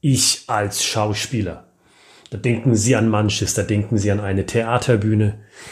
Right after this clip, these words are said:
vielleicht denken Sie auch an eine Freilichtbühne, auch nichts Ungewöhnliches. Da denken Sie auch an einen Unternehmensauftritt, weil einige von Ihnen kennen bestimmt das improvisierte Theater auch als Form des Entertainments für Unternehmen.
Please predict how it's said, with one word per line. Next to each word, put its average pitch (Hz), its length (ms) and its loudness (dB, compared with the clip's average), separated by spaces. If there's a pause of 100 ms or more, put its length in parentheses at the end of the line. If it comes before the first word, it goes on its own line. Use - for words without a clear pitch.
(120)
vielleicht 110 580 2
denken 113 320 2
Sie 104 180 0
auch 107 200 0
an 107 100 0
eine 98 300 0
Freilichtbühne, 113 1500 0
auch 113 260 2
nichts 113 360 0
Ungewöhnliches. 110 1040 0 (460)
Da 131 60 0
denken 175 500 4
Sie 127 320 -2
auch 156 280 -2
an 139 140 0
einen 135 320 0
Unternehmensauftritt, 120 1400 0
weil 104 180 0
einige 151 440 2
von 104 240 0
Ihnen 95 300 -2
kennen 127 340 0
bestimmt 110 380 -4
das 104 160 0
improvisierte 110 720 -2
Theater 107 580 -4
auch 110 220 -2
als 98 320 -2
Form 107 520 2 (460)
des - 140 2
Entertainments 110 1000 0
für 117 380 0
Unternehmen. 113 720 2